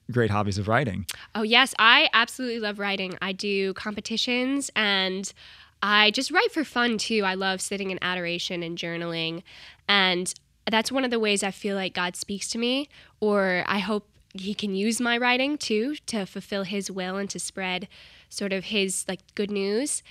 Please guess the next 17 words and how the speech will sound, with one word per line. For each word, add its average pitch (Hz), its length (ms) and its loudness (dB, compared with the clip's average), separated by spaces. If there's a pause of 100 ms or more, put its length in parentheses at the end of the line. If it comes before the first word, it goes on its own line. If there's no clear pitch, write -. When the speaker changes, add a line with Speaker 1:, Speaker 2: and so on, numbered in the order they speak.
(260)
Speaker 2:
And 220 160 0
so 226 180 0
that's 214 240 2
always 233 220 2
been 220 160 -2
my 202 140 2
passion, 185 640 -2
is 190 160 -6
writing. 175 440 -4
And 190 120 -10
I 180 80 -6
want 180 280 -8
to 208 300 -2
write 190 180 0
books 381 220 -2
one 285 160 2
day, 180 340 0